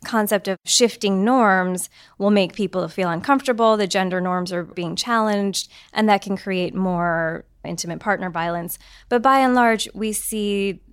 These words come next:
that when women are more economically stable and economically advanced, and they have that sense of self-confidence, they are more likely and more able to reject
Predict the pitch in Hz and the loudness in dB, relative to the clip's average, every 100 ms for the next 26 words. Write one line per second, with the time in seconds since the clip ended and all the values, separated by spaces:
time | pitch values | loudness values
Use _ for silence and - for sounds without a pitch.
0 | - 190 185 - 185 185 185 180 180 185 | -6 -2 -2 -2 -2 -2 -2 -2 -2 -6
1 | - - - - 233 233 226 220 202 180 | -8 -20 -12 2 4 6 6 4 4 2
2 | 185 185 180 180 180 170 - 254 240 220 | 0 -2 -2 -4 -6 -8 -2 0 0 0
3 | 208 175 165 180 165 170 185 170 165 202 | 0 0 -6 -6 -6 -6 -8 -8 -8 -4
4 | 226 208 208 - - 180 180 170 196 196 | -2 -2 -2 -6 -8 -6 -6 -6 -4 -4
5 | 185 190 180 170 - - 185 175 - 170 | -2 -2 -2 -4 -6 -6 -4 -4 -6 -4
6 | 175 160 160 _ - - - 214 269 - | -4 -6 -16 _ -20 -20 -2 2 2 0
7 | 240 226 214 196 185 185 - - - _ | 0 0 0 -2 -2 -4 -8 -14 -20 _
8 | 190 240 247 214 214 202 196 190 - _ | 0 2 4 4 6 6 6 4 -2 _
9 | _ 208 226 247 254 233 208 208 208 196 | _ 4 6 8 6 6 4 4 2 -2
10 | 180 175 170 - 208 220 220 - 262 202 | 0 0 -2 2 4 6 6 4 0 0
11 | 175 156 156 - 180 175 190 170 190 - | 0 -2 -4 -4 -4 -4 -4 -6 -8 -14
12 | - | -14